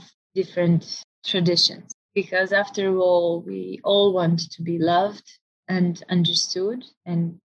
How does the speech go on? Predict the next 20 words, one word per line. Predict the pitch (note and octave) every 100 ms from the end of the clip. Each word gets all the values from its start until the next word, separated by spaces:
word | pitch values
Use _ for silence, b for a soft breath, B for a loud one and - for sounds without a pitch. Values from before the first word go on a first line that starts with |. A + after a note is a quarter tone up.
| _
heard, | - G3+ G#3+ B3 - _ -
and | G#3 G3+
we | G3 G3
just | F#3 E3+ - F3+
need | E3+ E3+
empathy, | - E3 - - _ _
even | G#3 F#3 F3+ F3 F3 _ _ _ -
no | G#3 G#3+
matter, | G#3+ F#3+ F3+ -
no | F#3+ G#3
matter | G#3 G3 F3
what. | D#3+ D#3 D3+ - - -
So, | G3 F3 E3+ E3+ - _ _ _ -
and | G#3 G#3 G#3
that's | A3 -
how | A3+ A3
you | G3+ A3 G#3
actually, | F#3+ - G3 F#3
I | F3
think, | F#3 F#3+